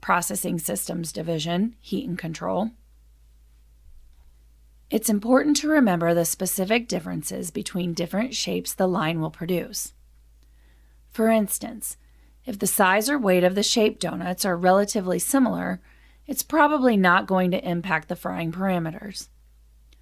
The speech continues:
But some products, like Berliners,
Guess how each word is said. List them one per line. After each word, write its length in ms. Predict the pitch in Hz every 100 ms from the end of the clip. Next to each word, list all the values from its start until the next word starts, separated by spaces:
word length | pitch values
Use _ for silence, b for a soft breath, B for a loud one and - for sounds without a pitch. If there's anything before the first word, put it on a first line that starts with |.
| _ _ _ _ _
But 160 | 226 -
some 300 | - 247 -
products, 480 | 190 165 170 175 -
like 180 | 165
Berliners, 720 | - 240 233 175 170 180 190